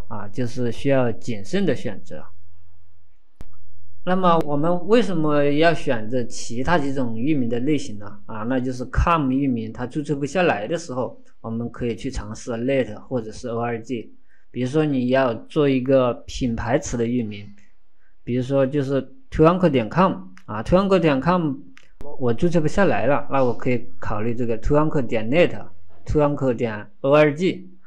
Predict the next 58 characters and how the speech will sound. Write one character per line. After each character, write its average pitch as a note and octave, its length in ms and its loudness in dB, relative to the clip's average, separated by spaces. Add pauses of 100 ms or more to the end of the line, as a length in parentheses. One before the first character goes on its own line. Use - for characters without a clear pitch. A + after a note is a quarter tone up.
(120)
那 E3+ 140 0
是 D#3+ 80 -2 (180)
必 A#3+ 180 0
须 G3+ 220 -4
是 G3 160 -4
这 G#3+ 140 -2
样 C4+ 160 4
的 D3+ 80 0
情 - 180 -10
况 B2 140 -4
下， B2 260 -8 (260)
我 A2+ 80 -10
才 A#2 220 -6
会 C3+ 220 -2
去 C3 180 -8
选 G#2 300 -10
择 G#2 120 -10
其 A#2+ 300 -12
他 C#3+ 240 0
的 E3 140 0
这 A#2+ 100 -6
种 G#2+ 160 -8
域 C3 120 -2
名 G#2 140 -8
后 A2+ 200 -8
缀。 G2+ 260 -10 (960)
因 F#3 220 0
为 E3 480 6 (240)
大 E3+ 180 6
家 E3 140 6
如-， D3 220 4 (100)
呃， C#3+ 60 4
如 C3+ 180 2
果 D3+ 80 6
不 C3 160 2
是 D3+ 180 0
做 D#3+ 280 2
互 F#3 180 2
联 D3+ 160 4
网 G#2+ 240 2
的， F#2+ 260 -2 (100)
那 C#3+ 300 2 (540)
别 B2+ 140 0
人 C3+ 80 0
看 F3 260 0
了 C#3+ 140 0
这 - 320 -6
种 C3+ 200 -2
除 C3+ 260 -4
了 C#3+ 200 2
com D3+ 540 -2
之 D#3+ 160 -4
外 F3 260 4
的 A#2 140 0
域 C#3 180 0
名 A2 180 -4
的 A2+ 80 -6
话， A2 320 -8